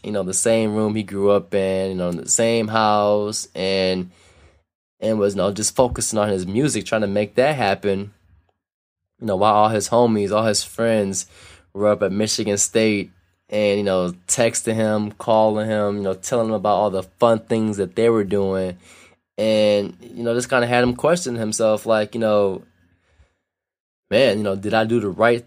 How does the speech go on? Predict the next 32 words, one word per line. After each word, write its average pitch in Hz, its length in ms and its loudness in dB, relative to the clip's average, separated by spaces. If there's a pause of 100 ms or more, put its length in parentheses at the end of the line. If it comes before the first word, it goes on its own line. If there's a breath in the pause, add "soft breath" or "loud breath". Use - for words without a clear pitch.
thing? 107 420 -2
You 73 60 -14
know, 78 160 -4
why 120 260 -2
am 123 100 2
I 110 120 2
doing 117 380 2
this? 92 340 -2
You 101 60 -6
know, 90 380 -4 (600)
should - 280 -4
I, 98 200 0
you 101 100 -2
know, 95 100 -2
pursue 101 440 0
a 104 40 2
different 110 500 0
route? 98 260 4
Because 98 460 -2
this 120 280 -2
isn't 107 260 -4
happening 104 420 -2
how 101 280 2
I 92 80 2
expected 101 500 -4
it 92 120 -6
to 85 80 -8
go 92 240 0
down 98 300 0
for 80 180 -8
me." 71 320 -10 (520)
And, 101 580 0